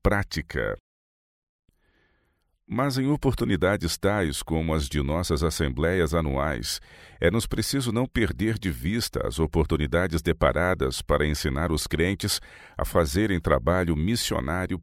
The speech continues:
prático onde vivem. Em muitos casos, nessas assembleias, convirá atribuir a certos homens escolhidos a responsabilidade de ministrarem um ensino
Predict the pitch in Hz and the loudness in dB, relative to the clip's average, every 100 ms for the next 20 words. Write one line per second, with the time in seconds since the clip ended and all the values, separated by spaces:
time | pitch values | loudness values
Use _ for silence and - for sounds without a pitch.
0 | _ 90 104 98 - 80 69 73 67 69 | _ 0 0 -2 -4 -6 -4 -2 -2 -4
1 | 62 65 55 - - _ _ _ _ _ | -4 -6 -6 -10 -12 _ _ _ _ _
2 | _ _ 123 135 120 151 165 123 - - | _ _ -4 -2 0 -2 0 -2 0 2
3 | 127 117 76 67 - 98 107 80 80 - | 4 2 0 -2 0 -2 0 0 0 0
4 | 71 69 87 80 60 - - - - - | 0 2 2 0 0 -4 -8 -18 -16 -2
5 | 80 76 82 98 92 85 76 78 90 85 | 0 4 2 2 2 0 2 2 4 4
6 | - 92 82 82 73 76 98 101 92 78 | 4 2 2 2 2 2 2 0 0 0
7 | - 113 101 87 104 107 - - - - | 0 0 0 0 0 -2 -4 -10 -20 0
8 | 73 90 110 139 - - - 127 127 101 | 2 2 2 0 -2 -2 0 0 0 0
9 | 82 80 101 101 76 73 80 80 - 78 | 2 2 2 0 -2 0 0 0 -2 -2
10 | 90 101 87 71 71 67 - - 95 101 | 0 2 0 0 -2 -2 -2 -2 -2 -2